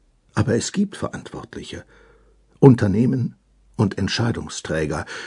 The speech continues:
die genau wussten, welche unbezahlbaren Dinge sie opfern, um unvorstellbaren Reichtum anzuhäufen. Ich glaube, viele von Ihnen, die heute hier sind, gehören zu dieser Gruppe,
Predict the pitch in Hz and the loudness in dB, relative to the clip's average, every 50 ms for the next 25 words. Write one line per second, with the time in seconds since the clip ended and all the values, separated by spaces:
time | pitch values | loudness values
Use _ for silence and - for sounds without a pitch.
0 | - - - 110 92 - 95 92 101 107 117 113 78 95 117 - - - - 131 | -4 4 6 6 8 8 8 8 10 10 10 10 10 8 8 6 4 2 4 6
1 | 123 110 80 80 87 107 - - 127 90 - 120 131 143 143 139 135 - - 117 | 6 8 8 8 6 6 8 8 8 8 8 8 6 6 4 2 2 0 2 2
2 | 123 127 120 113 120 104 104 95 85 98 92 101 107 101 101 101 - - - - | 2 4 2 2 2 2 0 0 0 0 0 0 0 0 0 -2 -2 -2 -6 -10
3 | - - - - - - - - _ _ _ _ _ _ _ _ _ _ _ _ | -14 -14 -14 -14 -14 -16 -18 -20 _ _ _ _ _ _ _ _ _ _ _ _
4 | _ - 127 113 95 85 - 123 135 147 - - 147 131 120 - - 110 113 110 | _ 6 8 8 8 8 6 6 6 6 4 2 2 2 2 2 2 2 2 2
5 | 110 107 101 101 98 95 - 113 117 117 - - - 69 62 - - 78 76 - | 0 0 -2 -2 -2 0 0 -2 -2 -4 -4 -4 -4 -4 -4 -4 -6 -8 -8 -8
6 | - - - - - - - - 58 58 - _ _ _ _ _ _ _ _ _ | -8 -8 -10 -10 -12 -16 -14 -16 -16 -16 -18 _ _ _ _ _ _ _ _ _
7 | _ _ _ _ _ _ _ _ _ _ _ _ _ _ _ _ _ _ _ _ | _ _ _ _ _ _ _ _ _ _ _ _ _ _ _ _ _ _ _ _
8 | - 123 113 - - - 117 131 143 131 120 98 - - 160 156 135 98 - - | 6 6 6 6 6 4 4 4 4 4 4 2 2 4 4 4 4 4 2 0
9 | 101 92 87 - - 101 104 104 104 95 87 92 73 95 117 113 - 110 87 73 | 0 0 2 4 4 4 4 4 4 4 4 4 4 4 2 2 2 0 0 4
10 | 101 113 110 104 87 95 104 98 98 - - - - - - - - - 110 92 | 6 6 6 6 4 2 0 0 0 -2 -6 -12 -14 -14 -14 2 6 6 8 10
11 | 120 117 110 80 78 73 - - 95 - - 78 71 - - 92 82 - - - | 10 8 8 6 2 -4 -2 0 0 0 0 -2 -4 -4 -6 -6 -4 -4 -4 -4
12 | - - - - | -4 -6 -8 -10